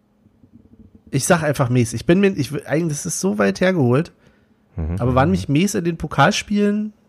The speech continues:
Speaker 1: erfolgreicher als in der Liga? Ja.
Speaker 2: Ja,
Speaker 1: Ich
Speaker 2: aber
Speaker 1: sag
Speaker 2: dann,
Speaker 1: Mees.
Speaker 2: dann würde ihn ja auch, glaub ich, ein Tor <laughs> reichen, wenn er erfolgreicher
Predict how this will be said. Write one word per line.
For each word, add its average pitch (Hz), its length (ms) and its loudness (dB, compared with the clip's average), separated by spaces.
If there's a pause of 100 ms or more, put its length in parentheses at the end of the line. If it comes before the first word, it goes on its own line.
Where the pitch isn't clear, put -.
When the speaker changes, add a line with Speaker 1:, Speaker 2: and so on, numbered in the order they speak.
Speaker 1:
erfolgreicher 214 760 -4 (720)
als - 120 -20
in 180 60 -8
der 180 100 -2
Liga? 220 300 -4 (1120)
Ja. 120 260 2 (460)
Speaker 2:
Ja, 87 180 6
Speaker 1:
Ich 78 60 4
Speaker 2:
aber 82 120 4
Speaker 1:
sag 139 160 4
Speaker 2:
dann, 117 80 2
Speaker 1:
Mees. 117 460 -2
Speaker 2:
dann 90 220 0
würde 95 160 4
ihn 98 120 2
ja 92 140 2
auch, 90 120 -2
glaub 92 160 0
ich, 90 140 -4
ein 90 160 -2
Tor 90 240 -2
<laughs> - 0 -
reichen, 110 460 2
wenn 107 120 2
er 113 80 2
erfolgreicher 104 800 -4